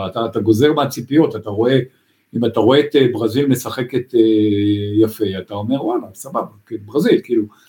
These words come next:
זה בסדר, אם אתה רואה את, אה, אה, פרגוואי משחקת, אה, יפה, אז, אז אתה, אתה מופתע. אה, ודבר שני, אני, אני חושב שבכל זאת, הבית של, אה, למרות ששתיהם שיחקו, אה, אה,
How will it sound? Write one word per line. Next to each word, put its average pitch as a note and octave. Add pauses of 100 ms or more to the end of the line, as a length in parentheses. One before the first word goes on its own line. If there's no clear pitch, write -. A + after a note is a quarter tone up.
זה A#2+
בסדר, A2
אם F#2
אתה G2
רואה C3
את, C#3+
אה, B2+ (520)
אה, A#2
פרגוואי D#3+
משחקת, B2
אה, B2
יפה, B2+
אז, B2
אז A2+
אתה, C3
אתה C#3+
מופתע. C3 (680)
אה, C3
ודבר C#3
שני, C4+
אני, F#3+ (120)
אני C#3
חושב C3+
שבכל F3
זאת, E3 (720)
הבית D3
של, C3
אה, A#2 (300)
למרות C3
ששתיהם C#3+
שיחקו, C3
אה, A2+
אה, A2